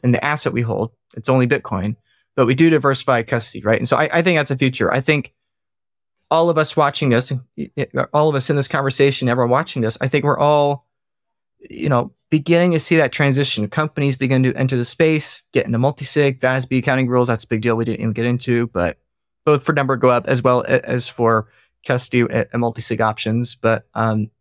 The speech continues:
yeah, that, that, that's essentially what we do at Bitcoin Advisor. And I, I really love the work. It's really rewarding. Um, and, and frankly, the fastest way to buy more Bitcoin is to, i-, i-, in my belief, the fastest way to buy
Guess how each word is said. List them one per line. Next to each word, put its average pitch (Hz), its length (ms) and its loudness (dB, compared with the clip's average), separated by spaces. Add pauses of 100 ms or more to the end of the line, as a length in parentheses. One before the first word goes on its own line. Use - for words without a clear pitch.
(500)
yeah, 196 140 2
that, - 200 0
that, 180 220 0
that's 180 200 0
essentially 180 380 2
what - 20 0
we 139 60 -2
do 151 80 4
at 143 40 0
Bitcoin 139 280 0
Advisor. 135 360 0
And 120 240 -2
I, 131 340 0
I 131 540 0
really 156 300 2
love 151 160 2
the 165 80 2
work. 135 320 0
It's - 160 -8
really 131 160 0
rewarding. 135 480 0 (120)
Um, 107 380 0 (560)
and, 131 300 2
and 127 120 -2
frankly, 247 520 0 (640)
the 151 80 0
fastest 156 520 -2
way 160 200 4
to 139 100 0
buy 127 220 2
more 135 160 0
Bitcoin 180 580 0 (460)
is 165 320 2
to, 147 840 4 (460)
i-, - 100 -2 (260)
i-, 160 40 4
in 151 180 -2
my 190 160 4
belief, 139 360 -2
the 139 80 0
fastest 151 320 -2
way 151 80 4
to 135 40 2
buy 131 320 0